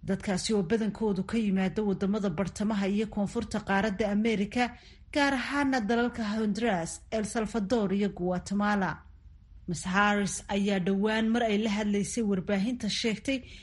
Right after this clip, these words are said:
inay booqasho rasmiya ku tegayso dalalkaasi si ay u soo hubiso sababta rasmiga ah ee keentay qaxootiga tirada badan inay ka soo barakacaan deegaanadoodii. Kamala Harris ayaa warbaahinta u sheegtay inay doonayaan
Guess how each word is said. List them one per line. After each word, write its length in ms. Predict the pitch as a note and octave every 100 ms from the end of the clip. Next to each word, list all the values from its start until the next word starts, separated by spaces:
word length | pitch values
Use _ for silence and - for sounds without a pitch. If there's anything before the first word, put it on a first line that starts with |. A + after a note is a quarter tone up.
| - F4
inay 160 | D#4
booqasho 480 | A3+ B3 B3 A#3 C#4+ C4
rasmiya 440 | C#4+ - A#3+ B3 B3
ku 140 | D4
tegayso 680 | - B3+ G#3 F#3+ - A3+ -
dalalkaasi 720 | G3 A3 C4 C#4 B3 G#3+ - B3
si 140 | C#4
ay 100 | A3+
u 140 | G#3+
soo 240 | C#4+ B3 A3+
hubiso 480 | F3 E3 - G3+ F#3+ - - -
sababta 440 | - C#4+ D#4+ - B3
rasmiga 480 | C4+ - A3+ G#3+ G#3+
ah 80 | A3
ee 80 | A3
keentay 400 | G#3+ G#3 F#3 A#3 A3+
qaxootiga 480 | G3 G#3 G3+ B3 A3
tirada 320 | - A3+ G#3+ F#3+
badan 340 | E3 G3 A3+ - - - E4+
inay 160 | D#4
ka 160 | C4+ C#4+
soo 180 | - B3+
barakacaan 680 | F#3+ A3 G#3 G3+ F#3+ A3+ F#3+
deegaanadoodii. 1000 | G3+ F#3 G3 G3+ G#3 F#3+ F3 E3+ D#3+ D3 - -
Kamala 380 | G#3 G3+ G3+ G3
Harris 520 | F3 A3 A3 G3 -
ayaa 220 | G#3+ G#3 F#3+
warbaahinta 600 | F#3+ G#3+ G3+ A#3+ B3 A3
u 80 | A#3
sheegtay 480 | - G3+ F#3+ - A3+
inay 160 | G3+
doonayaan 680 | E3+ A3+ A#3+ A3+ A3+ A#3+ G#3